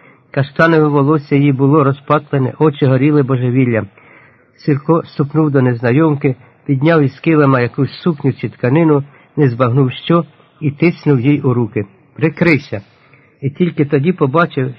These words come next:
що пальці молодиці зведені судомою. «Ач, як тебе!» — голос його заграв різними нотами. Атаман могутньою правицею схопив руків'я шаблі, крикнув у запалі: «Мурза,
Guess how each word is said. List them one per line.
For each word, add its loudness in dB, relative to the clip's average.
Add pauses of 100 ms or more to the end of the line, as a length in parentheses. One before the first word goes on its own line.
(120)
що -4
пальці 0
молодиці 0 (380)
зведені 0
судомою. 0 (520)
«Ач, -2 (200)
як 0
тебе!» — -6
голос -2
його -2
заграв -2
різними -2
нотами. -2 (460)
Атаман 0
могутньою -2 (180)
правицею -2
схопив -2 (320)
руків'я 2
шаблі, 0 (300)
крикнув 0
у 0
запалі: -2 (420)
«Мурза, 2